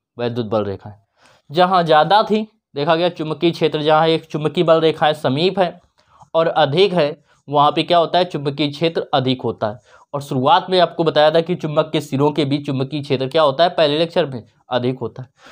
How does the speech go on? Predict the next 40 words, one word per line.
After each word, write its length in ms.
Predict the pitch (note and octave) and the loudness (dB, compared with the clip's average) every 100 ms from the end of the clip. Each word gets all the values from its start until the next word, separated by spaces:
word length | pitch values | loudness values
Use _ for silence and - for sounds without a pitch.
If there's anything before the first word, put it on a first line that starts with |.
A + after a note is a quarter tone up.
| - - | -20 -4
चुंबक 300 | F#3 G#3 A#3+ | 0 2 2
से 140 | B3 | 2
दूर 220 | F3+ A3 G#3 | 2 2 4
जाने 260 | A3 G#3+ | 4 4
पर 160 | G#3+ A3 | 0 0
इनकी 260 | G3 F3 G3 | -2 -4 0
देख 200 | G3 G#3 | 2 4
रहे 100 | G#3 | 0
हैं 80 | |
कि 60 | G3+ | 0
जो 120 | G3 G3 | -2 -2
दूर, 340 | F3 E3+ - C#3+ | -2 -2 -4 -8
दूरी 320 | D3+ E3 G3+ | -2 2 4
हो, 280 | F#3+ D3 C3+ | 4 2 0
है 320 | D3 C#3+ E3+ | 0 2 2
वो 120 | G3+ | 2
बढ़ती 340 | E3+ D3+ C#3+ D3+ | 2 0 2 2
जा 140 | A#2 | 2
रही, 160 | G2+ G2 _ _ _ _ _ _ _ _ | 0 -8 _ _ _ _ _ _ _ _
तो 60 | D#3+ | -10
इसका 240 | D3+ G3 | -2 0
मतलब 280 | G3 F#3+ G3+ | 2 2 4
जब 120 | G3+ | 2
चुंबक 300 | G3 E3+ G3 | 0 0 0
से 120 | G3 F#3 | 0 0
दूर 220 | D#3+ F#3+ | 2 4
जाते 280 | F#3 E3+ F#3 | 4 2 0
हैं 100 | G3+ | -2
तो 80 | G#3 | -2
चुंबकीय 380 | E3 D#3+ E3 F3 | -2 -2 -2 -2
क्षेत्र 280 | D#3+ C#3+ | -2 -4
भी 120 | D3 D3+ | -4 -2
क्या 160 | F3 | 2
हो 80 | D#3+ | 2
जाता 240 | C#3+ C#3+ G3 | 2 0 0
है, 60 | |
कम 160 | F#3+ C3+ | 0 -2
होता 220 | G#2 F#2+ | -4 -8
जाता 240 | F#2+ F2+ | -10 -10
है। 60 | _ | _